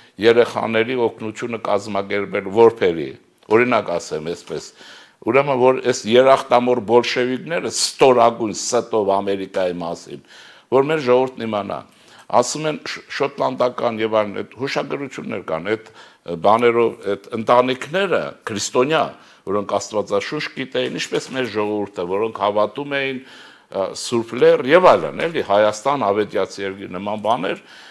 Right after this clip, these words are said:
և ասում է, ը, դրանք շ-, ը, միջին հայ, ամերիկյան ընտանիքներ են, հարուստներ չեն, հարուստներ գուցե եղել են բան,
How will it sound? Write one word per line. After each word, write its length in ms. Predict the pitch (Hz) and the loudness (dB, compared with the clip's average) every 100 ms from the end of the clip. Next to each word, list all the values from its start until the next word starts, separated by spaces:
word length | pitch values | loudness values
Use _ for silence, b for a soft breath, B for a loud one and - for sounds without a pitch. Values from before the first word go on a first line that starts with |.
| B | B
և 220 | - 120 139 | -4 6 6
ասում 340 | 143 - 80 | 6 2 -4
է, 100 | 85 | -2
ը, 360 | - - - 101 95 - | -2 -6 -2 0 0 -2
դրանք 420 | 131 143 156 - | 0 0 -2 -6
շ-, 100 | - | -10
ը, 160 | 90 95 - 64 | -8 -10 -10 -14
միջին 380 | 107 139 - 170 | -8 -4 -4 0
հայ, 120 | 143 131 - - | 2 0 -2 -14
ամերիկյան 580 | - 113 131 135 160 147 | -4 -2 -2 -4 -6 -6
ընտանիքներ 580 | 120 120 120 - 110 82 | -4 -4 -4 -8 -8 -8
են, 140 | 73 92 | -6 -2
հարուստներ 460 | 107 104 110 87 | -2 -4 -10 -10
չեն, 200 | - - | -12 -10
հարուստներ 380 | 101 277 247 220 | -8 -8 -8 -10
գուցե 300 | 104 - 107 | -10 -8 -6
եղել 280 | 98 110 110 | -6 -6 -10
են 140 | 87 | -10
բան, 180 | 87 78 | -10 -10